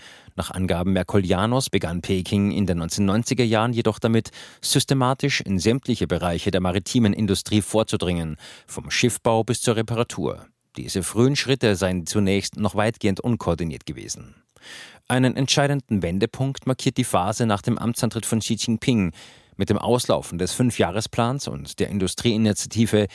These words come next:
Made in China twenty twenty-five sei die maritime Industrie gezielt ausgebaut und strategisch gebündelt worden. Staatliche Unternehmen wurden konsolidiert, während traditionelle Konkurrenten wie Japan und Südkorea Marktanteile verloren.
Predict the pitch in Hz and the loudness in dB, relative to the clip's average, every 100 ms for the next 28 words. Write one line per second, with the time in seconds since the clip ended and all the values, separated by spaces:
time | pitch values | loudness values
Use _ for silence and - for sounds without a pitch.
0 | - 98 95 90 87 - 92 87 - 95 | -6 -2 0 0 -2 0 0 -2 -2 -2
1 | 90 - 82 78 - 85 107 - - - | -2 -2 -4 -2 -2 -2 -4 -6 -18 -14
2 | - 117 123 123 110 113 - 139 90 90 | -4 0 0 2 2 0 0 2 2 2
3 | 90 - 113 95 - - 120 - 92 - | 0 0 2 2 0 0 0 0 -4 -2
4 | 90 98 131 - 131 - 117 - 110 104 | 0 0 0 -4 -4 -4 -2 2 2 2
5 | - 117 131 113 - - - - - - | -2 -2 0 -2 -4 -6 -8 -16 -20 -20
6 | - - - - 92 90 107 104 98 104 | -20 -20 -10 -4 -2 -2 0 2 2 2
7 | 104 101 101 92 101 104 - 120 123 120 | 2 4 2 2 2 0 0 0 2 0
8 | 117 107 80 - 82 98 92 90 - - | 0 0 0 -2 0 0 2 -2 -4 -2
9 | 95 92 - 98 82 101 120 107 95 87 | -2 0 0 0 0 0 0 2 0 0
10 | 110 131 95 - - 120 120 117 117 123 | 0 2 2 0 -2 -2 0 0 0 0
11 | 127 101 95 95 95 101 - 104 101 92 | 2 2 4 2 0 -4 -4 -4 0 0
12 | 90 - 98 55 - - | -2 0 0 -2 -8 -16